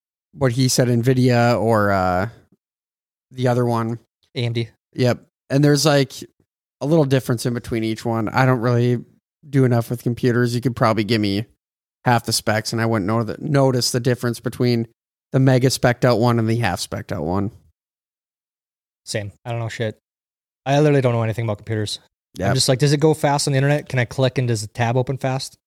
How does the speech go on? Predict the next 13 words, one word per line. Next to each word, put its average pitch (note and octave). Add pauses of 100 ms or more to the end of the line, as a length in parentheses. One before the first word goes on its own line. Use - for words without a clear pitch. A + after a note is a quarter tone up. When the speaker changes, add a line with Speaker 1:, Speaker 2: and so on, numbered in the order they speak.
(160)
Speaker 2:
Yeah? B2
Okay. G#2 (1120)
Um, B2+ (720)
Mister F3
Cool G#3
Jelly, D#3+
can C#3+
you D#3
build C#3+
us E3+
a D#3+
Bitcoin C3
miner? F2